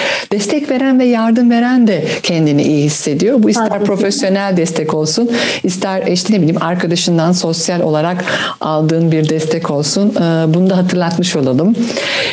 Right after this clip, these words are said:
Speaker 1: Ee, iyi ki geldin. Ee, ne çabuk geçti kırk dakika. İnanamıyorum
Speaker 2: Geçti.
Speaker 1: ben. Yani,
Speaker 2: Evet.
Speaker 1: evet, e, tabii konumuz ne dedik başta?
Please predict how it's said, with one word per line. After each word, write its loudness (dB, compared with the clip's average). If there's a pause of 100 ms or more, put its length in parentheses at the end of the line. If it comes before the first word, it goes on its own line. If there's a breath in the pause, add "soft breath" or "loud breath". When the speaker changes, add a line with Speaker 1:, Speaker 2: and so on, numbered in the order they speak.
(160 loud breath)
Speaker 1:
Ee, 2
iyi 2
ki 0
geldin. 2 (160)
Ee, 2
ne 4
çabuk 0
geçti 0
kırk -4
dakika. 0
İnanamıyorum 2
Speaker 2:
Geçti. 4
Speaker 1:
ben. 2
Yani, 2 (100)
Speaker 2:
Evet. 2
Speaker 1:
evet, 0
e, 2
tabii 2
konumuz 2
ne 2
dedik 2
başta? -2